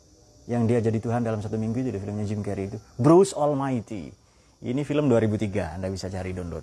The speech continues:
ya. Jarinya tujuh. Kan mempermudah kalau ngetik, ya kan? Misalnya, ada tambahan dua jari itu. Atau di sininya itu. Nanti Anda silakan nonton film Bruce Almighty. Itu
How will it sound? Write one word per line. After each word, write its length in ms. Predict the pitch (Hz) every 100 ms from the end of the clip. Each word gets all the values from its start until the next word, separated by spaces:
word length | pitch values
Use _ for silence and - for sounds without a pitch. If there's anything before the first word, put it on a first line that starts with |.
| 73
ya. 160 | 76 - - - - -
Jarinya 400 | 139 208 247 254
tujuh. 320 | 233 165 151 - _ _ _ -
Kan 160 | 233 302
mempermudah 560 | 311 277 240 294 202
kalau 160 | 131 139
ngetik, 400 | 127 - 113 -
ya 160 | 113
kan? 240 | 107 160 208 _
Misalnya, 640 | - 104 101 98 95 85 - - _ 101 -
ada 240 | - 190
tambahan 320 | 190 170 165
dua 80 | 143
jari 320 | 117 104 95
itu. 160 | 80 71 - _ _
Atau 160 | 104 143
di 160 | 120
sininya 320 | 113 113 107 92
itu. 160 | 64 - - - -
Nanti 160 | 120 135
Anda 160 | 131
silakan 320 | 127 120 113 113
nonton 240 | 113 110
film 160 | 110 107
Bruce 240 | 120 -
Almighty. 480 | 107 107 101 101
Itu 80 | 104